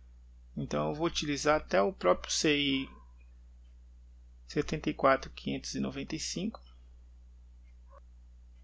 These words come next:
Vou fazer a ligação aqui pro pessoal ver como é, né? Só colocar Strobel com Strobel,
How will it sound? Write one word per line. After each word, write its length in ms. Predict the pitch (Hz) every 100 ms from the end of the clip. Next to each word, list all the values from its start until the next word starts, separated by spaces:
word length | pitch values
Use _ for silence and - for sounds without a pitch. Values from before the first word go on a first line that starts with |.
| - - - -
Vou 80 | 151
fazer 260 | - 139 135
a 60 |
ligação 400 | 131 131 131 -
aqui 180 | 131 -
pro 80 | 131
pessoal 400 | - 131 - 131
ver 140 | 127
como 260 | 123 180 175
é, 160 | 170 190
né? 220 | 196 233
Só 180 | - 160
colocar 460 | 139 135 - 131
Strobel 500 | 131 - 127 127 131
com 160 | - 135
Strobel, 640 | - - 156 180 180 185